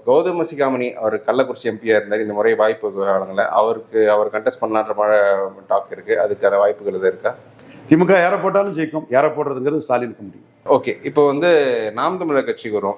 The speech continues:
Speaker 1: நாம் தமிழர் கட்சி வந்து இந்த நாடாளுமன்ற தேர்தல்ல என்ன, அஹ், ரெண்டு இடத்துல பொது தொகுதியில, அஹ், ஆதி தமிழர்கள், அதாவது பட்டியல் சமூகத்தில் வேட்பாளர் போ-,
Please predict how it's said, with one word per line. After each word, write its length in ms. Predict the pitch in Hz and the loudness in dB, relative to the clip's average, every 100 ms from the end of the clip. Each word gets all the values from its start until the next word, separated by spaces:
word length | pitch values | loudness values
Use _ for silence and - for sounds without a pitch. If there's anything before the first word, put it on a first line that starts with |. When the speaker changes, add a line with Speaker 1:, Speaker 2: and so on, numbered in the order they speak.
| - | -4
Speaker 1:
நாம் 200 | 123 165 | -2 -2
தமிழர் 260 | 165 147 131 | 0 0 0
கட்சி 340 | 127 - 127 | -4 -4 -4
வந்து 240 | 120 139 143 123 110 101 - - | 0 2 4 2 0 -2 -10 -14
இந்த 240 | 110 110 | -8 -2
நாடாளுமன்ற 460 | 110 135 151 147 123 | 0 2 0 -2 -6
தேர்தல்ல 580 | 120 113 110 143 190 117 | -4 -2 -2 -2 -4 -4
என்ன, 320 | 113 113 107 - | -4 -2 -2 -2
அஹ், 400 | 117 113 104 - | 2 2 0 -4
ரெண்டு 320 | 120 131 165 160 | 0 2 4 4
இடத்துல 400 | 156 156 139 135 - _ _ _ - | 2 2 -2 -4 -6 _ _ _ 0
பொது 280 | 143 147 139 | 2 2 0
தொகுதியில, 280 | 131 127 180 147 113 101 - _ _ _ _ - | 0 0 2 2 2 -2 -8 _ _ _ _ 0
அஹ், 240 | 110 107 | 2 2
ஆதி 240 | 104 120 | 0 -4
தமிழர்கள், 440 | 117 107 101 95 - | -6 -6 -6 -8 -12
அதாவது 520 | - 104 104 104 101 101 | 0 2 2 2 2 2
பட்டியல் 260 | 113 123 | 0 -2
சமூகத்தில் 480 | 123 113 107 104 120 | -4 -10 -12 -12 0
வேட்பாளர் 420 | 113 104 101 98 | 2 4 4 2
போ-, 140 | 98 | -2